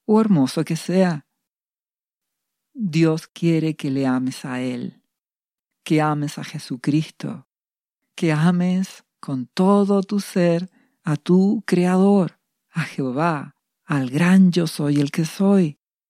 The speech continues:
a través de darle tu vida a Jesucristo, amando a Jesús, dándole tu vida y obedeciéndole. A continuación, nuestro amado Señor dice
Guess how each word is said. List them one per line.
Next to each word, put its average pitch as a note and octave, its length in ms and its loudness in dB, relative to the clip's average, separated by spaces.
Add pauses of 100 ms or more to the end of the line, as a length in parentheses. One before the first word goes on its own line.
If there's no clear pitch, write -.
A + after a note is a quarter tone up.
(460)
a G#3+ 120 2
través E3 640 0 (460)
de D3+ 420 -2
darle E3+ 480 2
tu C#3 240 -2
vida A3+ 720 4 (260)
a F#3 140 2
Jesucristo, G3 1040 0 (480)
amando D3 520 4
a D#3+ 40 0
Jesús, G3+ 800 0 (260)
dándole F#3 580 0
tu E3 220 -2
vida G#3+ 480 4
y F#3 100 2
obedeciéndole. G3 1300 -2 (1500)
A F3 120 -2
continuación, E3 640 -2
nuestro G3 300 0
amado F#3 460 0
Señor E3 500 -2
dice E3+ 580 -2